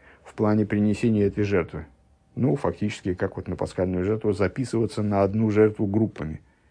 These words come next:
И тогда «Вегадра Куши или Духта» возвращается вопрос на свое место, Вос из Дермокер Ваасбора и Вдем,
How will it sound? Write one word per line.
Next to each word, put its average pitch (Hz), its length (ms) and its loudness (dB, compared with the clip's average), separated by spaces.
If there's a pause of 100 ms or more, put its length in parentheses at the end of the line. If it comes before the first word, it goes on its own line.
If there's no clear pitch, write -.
(1500)
И 185 220 6
тогда 113 640 6
«Вегадра 113 500 6
Куши 104 320 0
или 90 160 2
Духта» 101 400 0
возвращается 104 680 0
вопрос 98 320 0
на 92 100 -2
свое 92 280 2
место, 165 440 2 (840)
Вос 135 360 6
из 139 120 4
Дермокер 117 560 4
Ваасбора 107 800 6
и 113 160 6
Вдем, 127 520 2